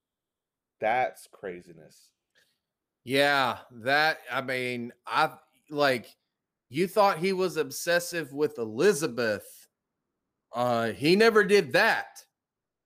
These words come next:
Speaker 2: Like, I'm
Speaker 1: Well
Speaker 2: he took this to a new level.
Speaker 1: I think with Elizabeth, I think he realized, like, that his obsessiveness, like, ruined it.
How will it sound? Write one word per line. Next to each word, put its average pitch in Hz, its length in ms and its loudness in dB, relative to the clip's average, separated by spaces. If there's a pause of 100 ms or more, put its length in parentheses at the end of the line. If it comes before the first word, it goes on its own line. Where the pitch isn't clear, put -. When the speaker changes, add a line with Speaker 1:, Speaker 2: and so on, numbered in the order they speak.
(120)
Speaker 2:
Like, 117 260 -6
I'm 202 40 0 (120)
Speaker 1:
Well - 180 -6 (260)
Speaker 2:
he 165 240 -4
took 135 260 -6
this 196 320 0
to 123 160 -2
a 104 60 -2
new 151 340 4
level. 98 420 -2 (460)
Speaker 1:
I 131 120 0
think 208 320 -6
with 139 180 -8
Elizabeth, 139 680 -8
I 98 80 -8
think 123 240 -14
he 123 160 -14
realized, 110 760 -8
like, 104 280 -8 (840)
that 95 420 -2 (280)
his 117 320 -12
obsessiveness, 107 880 -10
like, 98 160 -6
ruined 101 460 -10
it. 190 240 -10